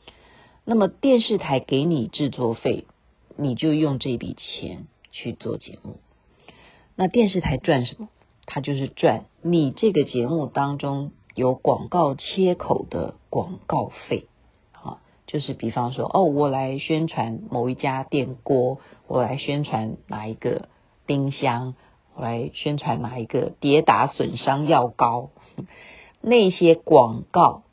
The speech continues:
全部就是由业务部去发展。好，环环相扣。那业务要怎么去拉业务？不容易啊，因为假如你收视率不好，他怎么去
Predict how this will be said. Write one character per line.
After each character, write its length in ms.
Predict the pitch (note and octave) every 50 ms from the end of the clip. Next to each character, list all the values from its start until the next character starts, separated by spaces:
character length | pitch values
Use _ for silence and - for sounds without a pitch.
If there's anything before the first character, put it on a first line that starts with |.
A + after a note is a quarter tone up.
| _ _ _
全 240 | - - - C#3 C#3+
部 40 | D3
就 120 | C#3 C#3
是 160 | C#3 C3+ C3 A#2
由 280 | - - - - - -
业 320 | - - F#3+ F3+ D#3 C#3+ C3
务 360 | - - D3+ C#3 B2 A#2+ - _ -
部 240 | - D3 B2+ A#2 - -
去 360 | - - - A#2 A2 - - - - -
发 180 | - D3+ D#3+ D#3
展。 220 | D3+ - - - - _ _ _ _ _ _ _ _ _ _ _ _ _
好， 180 | - - C#3+ E3+
环 340 | - - - G3+ A#3 C4
环 300 | C#4+ - B3 G3 F#3+ F#3+
相 260 | G3+ - A3 G#3+ G#3+ A3
扣。 300 | - - A#3 B3 B3 - _ - - - - - - - _ -
那 160 | C#4+ D4+ D4
业 440 | B3 - - - D#4+ D#4+ D#4+ D#4 C#4+
务 280 | C#4 D4 D4 C4 G#3
要 160 | F3+ C4+ C4
怎 200 | A3 - - B2+
么 100 | A#2+ C3
去 160 | D#3+ - G#3 F#3+
拉 200 | F#3+ F3+ F3+ F#3+
业 240 | F#3 F#3 F3+ D#3
务？ 200 | C3 C3 C3 A#2+ - - - _ _ _ _ _ _ _ _ _ _ _ _ -
不 120 | - D#4
容 240 | D4+ C4 G3 F3 F#3
易 180 | G3+ G#3 F#3 C#3+
啊， 260 | B2+ A2+ - - - _ _ _ _ _ _ _ _ _ _
因 160 | - C4+ D4+ D#4+
为 100 | D#4 B3+
假 240 | - - F#3+ D#3+
如 100 | E3 F#3
你 160 | G#3 G#3+ F3+ C#3+
收 240 | - - G#3 G3
视 140 | G#3 - G#3+
率 160 | F#3+ G3 F#3+
不 220 | E3 - - D#3 -
好， 400 | D3+ - - - - - - _ _ _ _ _ _ _ _ _
他 160 | - - G3
怎 180 | G3 - - A#2
么 140 | A2 A2+ C3
去 340 | C3 - - F3 C#3+ A#2+